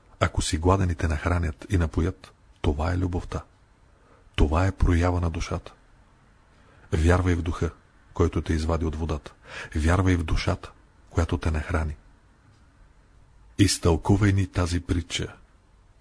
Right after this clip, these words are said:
Коя е тази притча? Животът, който разрешава всички противоречия и недоволства. Недоволството ще превърнем в добродетел. Ученикът е недоволен, че не си знае урок. Ще го научи.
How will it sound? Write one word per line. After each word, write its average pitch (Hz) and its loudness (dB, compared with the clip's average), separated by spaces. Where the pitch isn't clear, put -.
Коя 90 4
е 98 2
тази 92 -2
притча? - -6
Животът, 85 0
който 98 4
разрешава 85 0
всички - -4
противоречия 85 0
и 82 0
недоволства. 82 -4
Недоволството 92 4
ще - -4
превърнем 90 0
в 80 -2
добродетел. 82 -2
Ученикът 90 2
е 85 2
недоволен, 82 -2
че - -2
не 80 2
си 92 -2
знае 87 0
урок. 80 -2
Ще - -2
го 80 0
научи. 95 -2